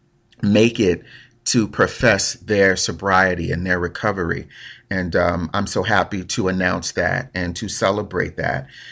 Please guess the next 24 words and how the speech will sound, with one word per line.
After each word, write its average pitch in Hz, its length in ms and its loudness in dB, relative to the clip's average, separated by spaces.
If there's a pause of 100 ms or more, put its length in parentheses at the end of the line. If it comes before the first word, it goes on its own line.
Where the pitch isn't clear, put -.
(220)
You 117 100 2
know, 92 300 2 (540)
primarily 165 560 4
my 110 160 4
mom, 98 420 2
because 90 640 2
when 110 160 -2
you 107 60 -4
think 160 240 -4
about 120 300 0
a 101 60 -2
mother 101 340 0
and 95 140 -4
son, 98 260 -2
there's 92 220 -2
supposed 98 400 -6
to 92 40 -10
be, 90 160 -4
like, 85 220 -2
this - 240 -8
undying, 90 800 -2 (460)
um, 90 260 -2
closeness. 104 800 -2
And 90 180 -4